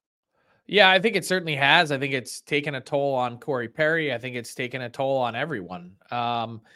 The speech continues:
you look at this situation here, and we still don't know any more details.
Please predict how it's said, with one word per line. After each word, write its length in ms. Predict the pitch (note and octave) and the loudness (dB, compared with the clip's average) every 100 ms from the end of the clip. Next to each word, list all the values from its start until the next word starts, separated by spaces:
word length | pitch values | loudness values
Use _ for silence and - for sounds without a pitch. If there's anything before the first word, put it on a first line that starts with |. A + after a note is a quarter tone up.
| _ _ _ _ - | _ _ _ _ -6
you 220 | E3 E3+ | -2 2
look 200 | F3+ F#3+ | 2 2
at 120 | E3 | 0
this 200 | E3 D#3+ | -2 -2
situation 580 | F3 - D3+ D#3 D#3 C#3+ | -4 -2 0 0 -2 -6
here, 220 | C#3+ D3 | -2 -2
and 120 | D3 | -2
we 120 | C#3 | -4
still 300 | C3 - D#3+ | -6 0 2
don't 380 | D#3 D3+ D3+ C3+ | 4 4 4 2
know 340 | C3+ C#3 C#3 C3+ | -2 0 0 0
any 280 | D#3 D#3 | 0 0
more 220 | D3 C#3 C3+ | 0 -2 -2
details. 760 | B2 E3 D3+ B2+ B2+ B2+ A#2+ | -4 -6 0 0 0 -2 -8